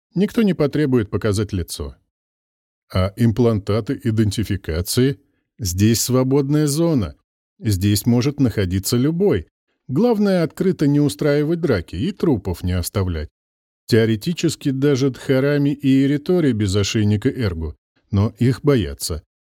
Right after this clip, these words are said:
Так что рисковать лишний раз не стоит». В общем, обсудили. Выдвинулись.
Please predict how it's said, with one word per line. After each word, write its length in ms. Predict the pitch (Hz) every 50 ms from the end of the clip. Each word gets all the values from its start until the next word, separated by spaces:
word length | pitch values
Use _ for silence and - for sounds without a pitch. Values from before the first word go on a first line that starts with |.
| _ _ _
Так 200 | - 107 101 -
что 200 | - - 127 117
рисковать 600 | 113 113 104 - - 127 127 139 165 175 165 -
лишний 380 | 156 147 139 - - 131 123
раз 340 | 120 117 117 113 107 - -
не 140 | 113 107 104
стоит». 500 | 101 - - 113 92 76 71 - - - _ _ _ _ _ _ _ _ _ _ _ -
В 160 | 104 101 120
общем, 340 | 175 180 - - 226 226 214
обсудили. 680 | 208 190 - - 214 185 147 104 90 80 78 76 71 67 - _ _ _ _ _ _ _ _ _
Выдвинулись. 840 | - 123 131 151 131 110 92 92 90 85 80 76 73 76 73 - -